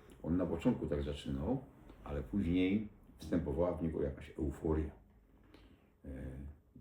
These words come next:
testował tą dopaminę, tę, o której mówił Janek Piński. "Zdenerwuj się, Patryk", Patrykowi się już zaczyna się złościć. Testował tą dopaminę i miał słowotok. Był, e,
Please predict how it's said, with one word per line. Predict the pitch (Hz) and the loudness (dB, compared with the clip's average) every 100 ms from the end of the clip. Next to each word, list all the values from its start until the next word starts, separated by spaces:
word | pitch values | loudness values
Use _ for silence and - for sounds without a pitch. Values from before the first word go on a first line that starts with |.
| - | -8
testował | - 82 82 76 | -4 0 0 0
tą | 73 69 | -2 -2
dopaminę, | 73 78 85 82 69 67 - | -2 0 2 2 0 -4 -12
tę, | - | -8
o | 67 67 | -6 -6
której | - 71 | -4 -4
mówił | 69 71 69 | -2 -2 -2
Janek | 69 71 67 - | -2 -2 -4 -6
Piński. | 67 62 - - - | -6 -6 -8 -10 -8
"Zdenerwuj | 78 85 73 71 - 73 | -4 -2 -2 -2 -6 -6
się, | 78 | -4
Patryk", | 71 - - 85 85 | -4 -8 -6 -8 -8
Patrykowi | - 78 73 78 | -8 -6 -6 -8
się | 76 | -8
już | 73 - - - | -12 -16 -20 -16
zaczyna | - 71 | -10 -6
się | 71 | -4
złościć. | 67 65 - - - - - - - | -4 -6 -6 -6 -6 -10 -14 -14 -12
Testował | 76 - 82 76 | -8 0 2 2
tą | 69 69 | -2 -2
dopaminę | 76 82 71 64 64 - - - - - - - | 0 2 2 2 0 0 -2 -14 -20 -20 -20 -4
i | 82 78 73 71 - - - - _ - - 101 | 2 2 2 0 -4 -14 -20 -20 _ -20 -6 2
miał | 98 | 2
słowotok. | - 107 98 101 82 - - - 277 269 220 - - | 8 10 12 12 8 2 -8 0 4 4 2 -8 -8
Był, | 71 69 87 90 82 | -4 2 6 8 10
e, | 80 | 8